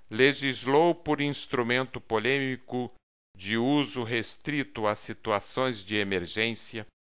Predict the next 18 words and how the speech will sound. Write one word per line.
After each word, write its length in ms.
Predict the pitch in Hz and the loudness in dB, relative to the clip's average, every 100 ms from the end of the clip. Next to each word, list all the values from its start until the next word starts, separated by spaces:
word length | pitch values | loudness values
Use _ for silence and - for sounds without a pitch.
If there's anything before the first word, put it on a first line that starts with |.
| _ - | _ -2
pretendendo 800 | 123 131 147 139 135 165 175 160 | 2 4 4 2 4 2 4 2
resolver 680 | 143 143 135 120 110 131 131 | 2 0 0 0 0 0 0
o 40 | |
desamparo 840 | 117 120 110 110 101 - 123 127 120 | 0 -2 0 -2 -2 4 6 6 2
jurídico 720 | 98 104 110 131 113 107 101 | -6 -6 -4 -6 -8 -10 -8
dos 260 | 90 85 | -8 -10
bancos 600 | - 117 131 - 127 - - _ _ _ | 0 2 2 -2 -10 -10 -16 _ _ _
e 100 | 120 | -4
disciplinar 840 | 120 156 - 175 - 151 143 143 143 | -2 -2 -2 -6 0 2 6 6 6
a 60 | |
questão 640 | - 131 113 - 131 139 135 _ _ - | 4 0 -2 0 4 4 2 _ _ -2
para 260 | 127 131 143 | 4 8 8
autorizar 840 | 170 175 - 165 147 131 139 143 | 6 4 0 0 0 2 4 6
as 180 | 135 120 | 4 0
instituições 920 | 131 - - - 123 110 - 120 117 - | -6 -6 -10 -4 -4 -2 0 0 0 -4
financeiras 840 | 120 104 98 - 117 117 110 92 | -4 -2 -2 -2 0 2 0 -2
em 120 | 101 | -4
geral 440 | 90 92 90 127 | -2 0 2 2